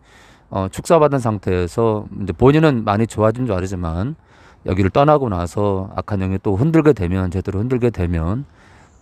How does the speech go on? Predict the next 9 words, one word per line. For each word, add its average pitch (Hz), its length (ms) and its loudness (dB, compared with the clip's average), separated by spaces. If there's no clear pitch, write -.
또, 208 560 6
어, 87 500 -8
심각하게, 123 1080 2
어, 90 480 -6
영적으로 98 400 2
흔들릴 165 240 4
수 - 140 -8
있거든요. 85 460 -6
어, 110 540 2